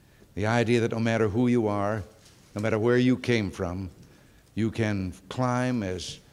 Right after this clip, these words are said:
high as your own God-given talents will take you.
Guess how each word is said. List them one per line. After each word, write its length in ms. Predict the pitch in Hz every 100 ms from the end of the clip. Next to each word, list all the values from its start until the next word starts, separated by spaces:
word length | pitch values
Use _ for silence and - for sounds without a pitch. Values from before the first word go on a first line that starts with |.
| - - _ - -
high 460 | - 127 123 123 123
as 220 | 107 90
your 280 | 95 101 107
own 420 | 120 120 107 87 - - -
God-given 600 | 95 120 113 98 113 117
talents 460 | - 113 101 101 -
will 120 | 107
take 320 | - 107 -
you. 100 | 76